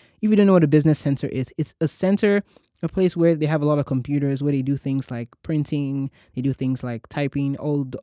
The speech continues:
doc-, all your documents out for you. Basically, it's like a U P S store that you can type stuff for you and everything. But it's owned by individual contractors who just have computers and they use it to do, like, registration, like, youth service registration, whatever kind of things you need to do.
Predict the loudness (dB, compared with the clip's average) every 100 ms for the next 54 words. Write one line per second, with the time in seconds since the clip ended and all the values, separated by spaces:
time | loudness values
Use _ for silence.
0 | -8 -6 -6 -8 -6 -2 -2 -2 -4 -2
1 | -4 -4 -4 -4 -6 -10 -10 -8 -6 -6
2 | -2 0 0 -2 -2 -2 -2 -2 -2 -4
3 | -6 -6 -10 -8 -8 -12 _ _ -8 -6
4 | -6 -8 -12 -10 -12 -12 -10 -8 -8 -8
5 | -8 -10 -10 -10 -6 -6 -6 _ _ -10
6 | -2 0 2 0 0 -2 0 -2 0 -4
7 | -4 -8 -6 -8 -6 -10 -6 -6 -4 -4
8 | -6 -12 _ _ _ _ _ _ -10 -10
9 | -4 -4 -2 -2 -2 -2 -2 -2 -2 -4
10 | -6 -4 -6 -8 -10 -8 -8 -8 -6 -6
11 | -6 -8 -12 _ -6 -6 -6 -10 -8 -10
12 | -12 -10 -8 -6 0 2 2 0 -2 -2
13 | -2 -2 -4 -6 -8 -12 -14